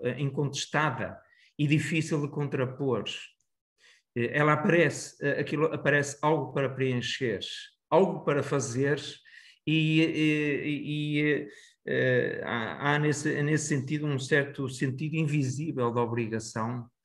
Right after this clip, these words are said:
que as pessoas são compelidas a, a, a cumprir. Eh, depois a tomada, eh, tem outras implicações, nomeadamente a, a nível da tomada de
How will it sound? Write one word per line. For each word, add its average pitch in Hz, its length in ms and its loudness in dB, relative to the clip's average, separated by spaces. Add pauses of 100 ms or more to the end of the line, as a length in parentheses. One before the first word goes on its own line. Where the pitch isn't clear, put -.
(160)
que 151 80 0
as 139 100 -2
pessoas 147 560 -2
são 139 340 -2 (100)
compelidas 143 1000 -2
a, 127 1160 0
a, 123 40 -2
a - 20 -4
cumprir. 131 600 0 (1400)
Eh, 127 760 4 (220)
depois 143 380 4
a 160 160 8
tomada, 143 640 2 (100)
eh, 123 100 4
tem 135 240 0
outras 135 220 -2
implicações, 131 640 0
nomeadamente 123 680 2
a, 113 140 2
a 127 40 2
nível 131 300 4
da 131 80 2
tomada 120 440 -4
de 117 80 -8